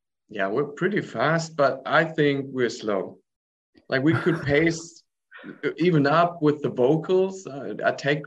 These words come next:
Speaker 1: a lot of time because I think, yeah, he won't be cool with those vocals, and, yeah, we can try something else. And we try a lot. Like, oh man, we, we, we've done, for one part, I remember we've done that metalcore part, then we've done the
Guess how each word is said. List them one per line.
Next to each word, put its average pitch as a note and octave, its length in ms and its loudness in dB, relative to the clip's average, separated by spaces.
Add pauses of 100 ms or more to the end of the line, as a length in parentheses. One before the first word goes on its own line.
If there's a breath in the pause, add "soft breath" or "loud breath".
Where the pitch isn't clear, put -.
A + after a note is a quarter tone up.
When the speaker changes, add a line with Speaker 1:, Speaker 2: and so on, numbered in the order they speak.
Speaker 1:
a C3 60 2
lot A#2+ 240 2
of C#3+ 220 -2
time C#3 280 0
because C3 380 -4
I A#2 100 0
think, A#2+ 360 -2 (520)
yeah, A2 400 2 (140)
he C3 120 2
won't D3+ 320 6
be C#3 80 -4
cool D3+ 320 0
with C3 180 0
those C3+ 240 0
vocals, B2+ 680 -2
and, A2 220 -6 (560)
yeah, A2+ 240 0
we A#2+ 180 2
can C3 200 0
try C#3 240 2
something C3+ 460 -4
else. C3+ 100 2
And - 100 2
we D3 60 6
try D3 280 2
a A2+ 100 0
lot. A2+ 500 0 (180)
Like, A2 200 -4 (640)
oh A#2 120 -2
man, A#2 320 -2
we, B2+ 100 -2
we, B2 360 -6 (140)
we've B2 260 -6
done, A#2+ 440 0 (560)
for B2+ 140 2
one C#3+ 280 2
part, B2+ 320 0
I B2 40 0
remember A#2+ 520 0
we've A#2 220 -8
done A2+ 180 -4
that G#2 160 -4
metalcore A#2 640 -2
part, A2 340 0
then G#2+ 180 -2
we've G#2 180 -12
done G#2+ 260 -2
the G#2 260 -2